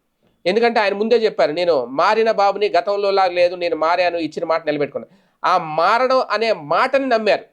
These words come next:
జనం ఖచ్చితంగా. కానీ ఇప్పటికీ ఆ పథకాలకు సంబంధించి ఇంకా ఆచూకీ లేదు, అడ్రస్ లేదు, ఆ, ఎప్పుడు అమలవుతాయి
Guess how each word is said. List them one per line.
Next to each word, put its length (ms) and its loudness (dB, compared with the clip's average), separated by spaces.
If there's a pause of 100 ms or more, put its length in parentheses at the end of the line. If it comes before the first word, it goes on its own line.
జనం 260 0
ఖచ్చితంగా. 580 -6 (420)
కానీ 200 4
ఇప్పటికీ 760 0
ఆ 100 2
పథకాలకు 540 -2
సంబంధించి 540 -4
ఇంకా 140 -2
ఆచూకీ 440 -2
లేదు, 240 2 (380)
అడ్రస్ 360 0
లేదు, 240 0 (380)
ఆ, 180 2
ఎప్పుడు 500 2
అమలవుతాయి 760 2